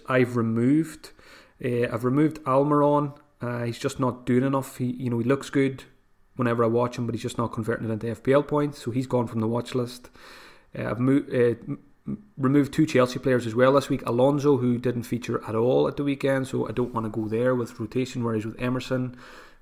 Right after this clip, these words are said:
Pedro is another player I was keeping a close eye on, but again, didn't start at the weekend, so I'm not interested in going there either. I think at this point of the season, you know,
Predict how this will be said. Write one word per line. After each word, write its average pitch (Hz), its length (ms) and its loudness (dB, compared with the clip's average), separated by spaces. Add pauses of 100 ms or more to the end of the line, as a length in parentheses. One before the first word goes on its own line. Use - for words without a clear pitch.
Pedro 143 520 4
is 127 140 -2
another 139 240 2
player 131 240 4
I - 20 8
was 120 100 0
keeping 127 220 -6
a 117 60 -8
close - 420 -4
eye 123 160 -2
on, 127 480 -4
but 120 300 -6
again, 120 380 -4
didn't 120 240 0
start 117 400 -4
at - 120 -14
the 110 60 -6
weekend, 117 440 -8
so 113 120 -10
I'm 107 120 -6
not 117 200 -4
interested 107 440 -6
in 107 80 -6
going 104 200 -4
there 104 240 -4
either. 143 400 2 (480)
I - 20 -12
think 135 160 4
at 123 60 4
this 131 120 6
point 123 220 4
of 120 60 0
the 110 60 0
season, 120 560 -2
you 113 140 -2
know, 110 160 -2